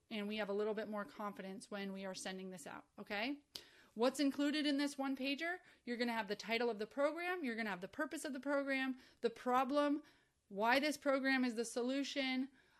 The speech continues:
um, how much it's going to take, so the funding ask, the actual request, the funding it will take, why you?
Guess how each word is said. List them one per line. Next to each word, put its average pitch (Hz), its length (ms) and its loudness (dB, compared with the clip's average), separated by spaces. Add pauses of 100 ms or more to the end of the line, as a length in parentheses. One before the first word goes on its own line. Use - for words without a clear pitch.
um, 220 380 -2
how 240 200 0
much 302 200 4
it's 254 120 -6
going 254 220 0
to 233 80 -2
take, 262 420 -2
so 233 140 -2
the 190 120 0
funding 254 600 2
ask, 240 440 -2
the 220 120 -4
actual 220 380 0
request, 208 540 -4
the 196 100 -4
funding 220 340 -4
it 226 100 -4
will 208 140 -4
take, 247 380 -6 (1040)
why 240 300 2
you? 294 420 2